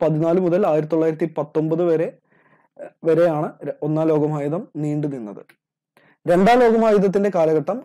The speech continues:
ആയിരത്തി തൊള്ളായിരത്തി മുപ്പത്തൊമ്പത് മുതൽ നാൽപത്തഞ്ച് വരെയാണ്. രണ്ടാം ലോക മഹായുദ്ധത്തിന്റെ തുടക്കത്തിൽ ജർമ്മനി ആദ്യം ആക്രമിച്ച രാജ്യം പോളണ്ട് ആയിരുന്നു. രണ്ടാം ലോക മഹായുദ്ധത്തിൽ ആദ്യം കീഴടങ്ങിയ രീ-, രാജ്യം ഇറ്റലി ആയിരുന്നു. ഏഹ്, ജർമ്മനി, ഇറ്റലി,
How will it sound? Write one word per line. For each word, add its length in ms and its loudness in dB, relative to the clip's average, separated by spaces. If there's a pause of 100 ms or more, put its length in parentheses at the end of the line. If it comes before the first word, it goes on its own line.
(100)
ആയിരത്തി 300 -4
തൊള്ളായിരത്തി 340 -2
മുപ്പത്തൊമ്പത് 600 -4
മുതൽ 360 -4
നാൽപത്തഞ്ച് 540 -6
വരെയാണ്. 420 -4 (460)
രണ്ടാം 300 2
ലോക 160 4
മഹായുദ്ധത്തിന്റെ 640 0 (160)
തുടക്കത്തിൽ 540 -2 (120)
ജർമ്മനി 460 -2
ആദ്യം 420 -2
ആക്രമിച്ച 400 -4
രാജ്യം 460 -4
പോളണ്ട് 360 -4
ആയിരുന്നു. 340 -8 (280)
രണ്ടാം 280 2
ലോക 180 4
മഹായുദ്ധത്തിൽ 540 -2 (240)
ആദ്യം 420 2
കീഴടങ്ങിയ 420 2
രീ-, 380 -4
രാജ്യം 440 -6
ഇറ്റലി 360 -2
ആയിരുന്നു. 300 -8 (440)
ഏഹ്, 100 -6
ജർമ്മനി, 720 0
ഇറ്റലി, 580 -2